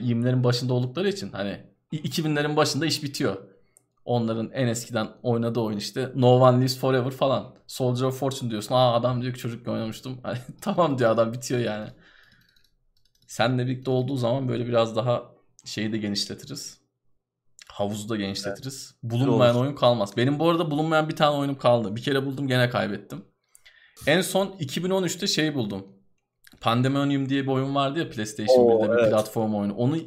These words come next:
Speaker 1: yıllardır bulamamıştım. Çocukken oynamıştım.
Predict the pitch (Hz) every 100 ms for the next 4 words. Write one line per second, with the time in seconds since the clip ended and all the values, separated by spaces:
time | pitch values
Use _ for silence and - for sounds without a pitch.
0 | - 127 127 151 147 143 131 143 139 107
1 | - 156 165 120 117 - 123 123 117 123
2 | 127 - 156